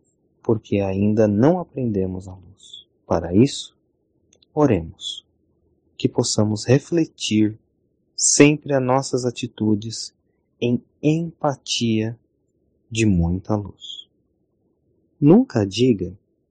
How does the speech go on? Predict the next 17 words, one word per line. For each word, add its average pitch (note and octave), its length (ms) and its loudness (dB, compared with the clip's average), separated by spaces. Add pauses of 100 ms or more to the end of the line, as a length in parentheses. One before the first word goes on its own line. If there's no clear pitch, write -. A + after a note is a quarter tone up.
(200)
que - 140 -2
a F3+ 120 2
amizade B2 640 2
não D#3 200 0
existe. G#2 720 -6 (880)
Qual A2 340 6
não A2 140 -2
acontece, F#2+ 880 -6 (360)
cada G3+ 380 4
amigo G2+ 560 2 (240)
nosso F#2+ 400 -4
tem C3 240 -2
suas D3 260 0
limitações. E3+ 1300 -2 (760)
E A3 80 -4
se - 240 0
algo D#3 380 4